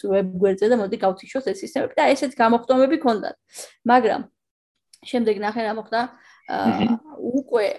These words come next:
Speaker 1: ანუ ჰაქტივისტთან და ამ ჰაკერობასთან ორი ათას რვა წლიდან დაიწყო მათი, აა, ასოცირება, იმიტომ რომ, აა, მაშინ დაიწყეს, აი, ამ საიენტოლოგიის ეკლესიის წინააღმდეგ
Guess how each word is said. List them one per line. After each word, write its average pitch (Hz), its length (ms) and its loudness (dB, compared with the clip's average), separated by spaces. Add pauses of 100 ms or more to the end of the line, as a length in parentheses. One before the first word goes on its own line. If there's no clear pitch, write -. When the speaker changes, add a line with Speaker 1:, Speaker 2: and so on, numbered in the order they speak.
(100)
Speaker 1:
ანუ 214 440 -6
ჰაქტივისტთან 226 680 -6
და 220 100 -6
ამ 220 140 -6
ჰაკერობასთან 214 800 -4
ორი 214 240 -2
ათას 262 280 0 (340)
რვა 202 280 -4
წლიდან 214 480 -6
დაიწყო 202 460 -2 (240)
მათი, 208 560 -4 (540)
აა, 196 720 0 (120)
ასოცირება, 226 720 -2
იმიტომ 214 300 -2
რომ, 214 160 -4 (360)
აა, - 260 -8 (460)
მაშინ 226 420 2
დაიწყეს, 220 500 -2
აი, 208 180 -2
ამ 202 140 -6
საიენტოლოგიის 208 920 -4
ეკლესიის 208 420 -6
წინააღმდეგ 208 420 -2